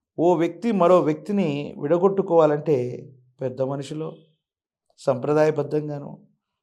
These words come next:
రకరకాలుగాను మనం వద్దనుకున్నా కూడా ఇన్ని రకాలైనటువంటి పరిస్థితులు. అంటే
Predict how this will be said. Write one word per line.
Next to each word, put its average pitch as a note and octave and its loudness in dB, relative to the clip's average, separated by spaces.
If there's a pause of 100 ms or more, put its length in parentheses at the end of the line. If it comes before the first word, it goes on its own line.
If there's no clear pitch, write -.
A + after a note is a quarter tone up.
(120)
రకరకాలుగాను C#3 -2 (600)
మనం C#3 2
వద్దనుకున్నా D#3 2
కూడా D#3 0
ఇన్ని C#3 -6
రకాలైనటువంటి B2 -4
పరిస్థితులు. A#2+ -18
అంటే - -18